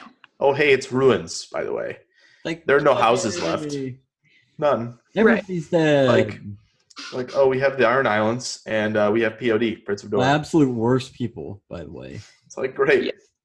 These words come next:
Speaker 1: Thanks.
Speaker 3: Yeah. Yeah.
Speaker 1: What?
Speaker 3: Not
Speaker 1: Also,
Speaker 2: I don't
Speaker 1: John
Speaker 2: like
Speaker 1: didn't get a
Speaker 2: that at
Speaker 1: duel
Speaker 2: all.
Speaker 1: with the Night King. That was my only, that was my only complaint about that episode.
Speaker 2: <laughs>
Speaker 1: Where was that duel at?
Speaker 2: Yeah, true.
Speaker 1: There would have been one.
Speaker 2: There was
Speaker 3: True.
Speaker 2: no fight.
Speaker 3: True.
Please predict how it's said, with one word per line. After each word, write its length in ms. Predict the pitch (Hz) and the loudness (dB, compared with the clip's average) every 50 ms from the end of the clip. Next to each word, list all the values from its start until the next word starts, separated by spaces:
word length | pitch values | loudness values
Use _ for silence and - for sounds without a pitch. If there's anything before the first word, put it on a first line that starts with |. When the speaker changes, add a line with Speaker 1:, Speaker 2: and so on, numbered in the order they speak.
| _ | _
Speaker 1:
Thanks. 500 | - - 247 277 294 233 156 - - - - _ _ _ _ _ _ _ _ _ _ _ _ - | -2 2 4 4 4 4 2 -2 -6 -12 -16 _ _ _ _ _ _ _ _ _ _ _ _ -20
Speaker 3:
Yeah. 140 | - - - - _ _ _ _ _ - | -20 -20 -20 -20 _ _ _ _ _ -20
Yeah. 60 | 165 139 | -16 -10
Speaker 1:
What? 280 | 131 165 196 - - - - _ - | -6 -6 -6 -6 -8 -18 -20 _ -8
Speaker 3:
Not 240 | 190 185 180 - - _ _ _ _ _ _ _ _ _ _ _ - | -4 -4 -4 -4 -8 _ _ _ _ _ _ _ _ _ _ _ 2
Speaker 1:
Also, 300 | 151 165 - - 107 95 | 2 4 4 4 4 4
Speaker 2:
I 20 | 92 92 | 4 2
don't 200 | 175 277 - 101 | 0 -4 -4 -2
Speaker 1:
John 120 | 127 123 | 0 0
Speaker 2:
like 80 | 139 139 | 0 0
Speaker 1:
didn't 160 | 143 139 127 | -2 -6 -2
get 120 | 117 120 117 | 0 0 0
a 40 | |
Speaker 2:
that 40 | 110 | 0
at 60 | 107 | 0
Speaker 1:
duel 120 | 107 120 123 | 2 4 4
Speaker 2:
all. 40 | 117 | 4
Speaker 1:
with 80 | 113 113 | 4 2
the 80 | 110 | 0
Night 260 | 104 104 107 95 - | 0 0 0 -2 -2
King. 260 | - - 82 82 98 - _ - - _ _ _ - | -6 -10 -10 -10 -12 -16 _ -20 -20 _ _ _ 0
That 100 | 107 123 | 2 2
was 140 | 147 156 156 | 2 2 2
my 100 | 151 127 | 2 2
only, 480 | 107 127 143 147 147 151 147 143 135 - _ _ | 4 4 4 4 2 0 -2 -4 -6 -10 _ _
that 60 | - 131 | -2 0
was 100 | 139 135 | 0 2
my 120 | 123 95 | 2 2
only 240 | 92 135 156 156 165 | 4 4 4 2 2
complaint 560 | 160 160 - - 147 135 123 110 - - - - | 0 -2 -4 -2 0 0 0 0 -2 -8 -10 -4
about 160 | - 120 117 - | 0 0 0 2
that 120 | 101 104 | 2 2
episode. 480 | - - - 370 - - - - - - - - - _ | 2 2 2 -2 0 0 -2 -4 -4 -8 -20 -20 -20 _
Speaker 2:
<laughs> 200 | _ _ _ - | _ _ _ 0
Speaker 1:
Where 120 | - 160 | 2 4
was 100 | 156 151 | 4 4
that 200 | 160 156 151 135 | 4 2 2 2
duel 240 | 143 151 156 131 110 | 2 4 4 4 4
at? 260 | 92 87 90 - - _ _ _ _ _ _ _ _ _ _ _ _ - | 4 2 -2 -6 -10 _ _ _ _ _ _ _ _ _ _ _ _ -6
Speaker 2:
Yeah, 200 | 107 104 107 104 | -4 -4 -4 -4
true. 240 | 101 - 110 101 | -6 -8 -4 0
Speaker 1:
There 80 | 101 113 | 0 0
would 100 | 104 - | 0 0
have 100 | - 69 | -4 -10
been 80 | - - | -10 -12
one. 140 | 60 - - | -12 -4 2
Speaker 2:
There 160 | 247 233 - | 2 4 4
was 80 | 135 131 | 4 2
Speaker 3:
True. 80 | 127 131 | -2 -4
Speaker 2:
no 160 | 127 127 127 120 | -4 -6 -8 -8
fight. 220 | - 117 104 101 | -4 -2 0 4
Speaker 3:
True. 480 | 208 220 277 320 302 226 185 170 170 | 4 4 6 4 4 2 0 -2 -6